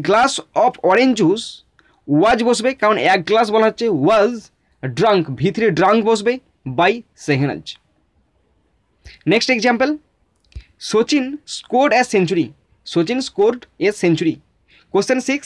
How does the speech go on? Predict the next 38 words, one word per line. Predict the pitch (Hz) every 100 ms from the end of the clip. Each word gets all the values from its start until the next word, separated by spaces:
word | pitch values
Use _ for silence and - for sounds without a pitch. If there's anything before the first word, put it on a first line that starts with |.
| - _ _ -
they | 123 117 196 202 185
left | 254 -
the | 196 208
wounded | 190 185 202
behind, | 151 160 151 - - 123
they | 165 190
left | 247 175
the | 214 175
wounded | 190 247 220
behind। | 156 165 131 _ _ _ - -
তোমরা | 180 226
কিন্তু | 240 262
প্রত্যেকে | 208 220 - 269 269
এইগুলো | 220 202 233
প্র্যাকটিস | 202 - 262
করবে, | 254 214 233
দেখবে | 214 214
তোমরা | 226 220 220 247 - 151
ভালো | 175 202
করে | 226
করতে | 208 185 175
পারছো। | 151 - 110 _ _ - -
এরপরেও | 156 196 254 277
যদি | 247 254
কোনো | 262 254
ফল্ট | - 233 254
থাকে | 247 247
অবশ্যই | 294 170 196 208
তোমরা | 220
কমেন্ট | 254 196 175
বক্সে | 175
কমেন্ট | 247 240 185
করবে। | 143 104 - _ _ _ _ _ - -
Seven, | 220 220 247 262 294 _ _ _ 127
they | 113 220 240
stole | - - 240 277 226
our | 233
kites। | 220 208 165 -